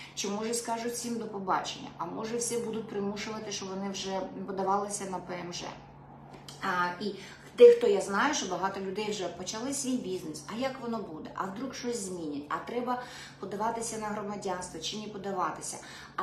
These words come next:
всім же ж відомо, що це д-, д-, громадянство, це ж, це вже по-іншому.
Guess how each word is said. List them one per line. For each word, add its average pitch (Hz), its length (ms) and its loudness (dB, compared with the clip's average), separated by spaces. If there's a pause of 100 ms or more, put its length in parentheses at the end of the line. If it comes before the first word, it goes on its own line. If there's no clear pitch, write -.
всім 240 260 0
же 226 100 -2
ж 214 120 -2
відомо, 220 360 0
що 208 160 -4
це 214 160 -4
д-, 202 160 -4
д-, 190 240 -4
громадянство, 202 760 -2
це 208 220 -4
ж, - 320 -8 (180)
це 208 140 -6
вже 196 200 -4
по-іншому. 214 640 -4